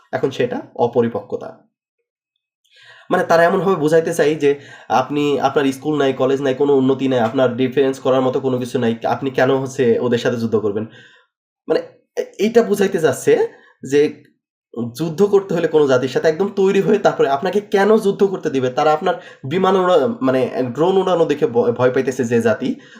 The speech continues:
তারা সেখানে, আহ, অ্যান্টি ড্রোন সিস্টেম বসাইছে, আম, বর্ডারে, সেখানে আপনাকে কেন এইসব করতে দিবে? তারা কেন আপনাকে আপনার পেটে, তার পেটের ভিতরে একটা বিস্ফোরণের মতো করে রাখার পর তা আপনাকে উন্নতি করতে দিবে?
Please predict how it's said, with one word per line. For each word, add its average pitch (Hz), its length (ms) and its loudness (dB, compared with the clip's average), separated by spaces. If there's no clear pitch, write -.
তারা - 140 2
সেখানে, 151 400 2
আহ, 135 80 0
অ্যান্টি 147 360 0
ড্রোন 147 300 2
সিস্টেম 143 380 0
বসাইছে, 117 640 0
আম, 104 600 -8
বর্ডারে, 123 420 4
সেখানে 202 260 0
আপনাকে 196 300 0
কেন 202 420 4
এইসব 175 260 -4
করতে 180 300 -2
দিবে? 131 160 0
তারা 143 180 2
কেন 160 200 0
আপনাকে 170 300 0
আপনার 160 260 0
পেটে, 165 300 0
তার 151 180 -2
পেটের 160 240 -2
ভিতরে 156 200 -2
একটা - 120 -6
বিস্ফোরণের 165 540 0
মতো 156 220 2
করে 123 160 2
রাখার 110 260 0
পর - 160 -2
তা - 60 -2
আপনাকে 151 320 0
উন্নতি 151 320 0
করতে 120 220 -2
দিবে? 104 220 -4